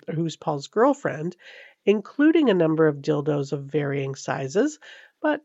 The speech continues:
being into a bit of kink and using a vibrator isn't actually serial killer one oh one.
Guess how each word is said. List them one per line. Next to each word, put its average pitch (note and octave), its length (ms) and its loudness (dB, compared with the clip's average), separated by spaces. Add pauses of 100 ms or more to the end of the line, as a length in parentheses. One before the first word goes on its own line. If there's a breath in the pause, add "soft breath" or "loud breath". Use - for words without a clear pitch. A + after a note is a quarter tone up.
being F3+ 260 2
into D#3 280 0
a D3 80 2
bit C#3+ 160 -4
of C#3+ 180 -8
kink A#3+ 300 -2
and F#3+ 120 0
using E3 320 0
a D#3 40 0
vibrator F3+ 720 2 (480 loud breath)
isn't D4+ 440 2
actually F3 500 -4
serial D3+ 460 0
killer C#3+ 380 -6
one C#3 220 -6
oh C#3 80 -6
one. C#3 320 -12